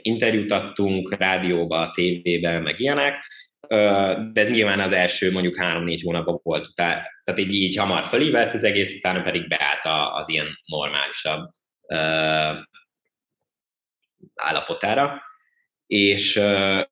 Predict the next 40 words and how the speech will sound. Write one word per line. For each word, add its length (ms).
ö, 920
de 160
hogy, 220
de 80
hogy 140
alapvetően 500
ugye 160
sok, 520
vagy, 220
vagy, 340
vagy 160
így 120
a 60
márka 400
ismertsége 720
az 100
elején 380
elindult, 640
ö, 600
és 380
ez 140
folyamatosan 580
nőtt 300
is, 200
meg 120
mi 100
is 160
ugye 140
fe-, 240
fejlesztettük 680
a, 440
az 140
üzleti 300
modellt, 420
új 120
termékeket 680
hoztunk 400
be, 200
meg 160
egyre 300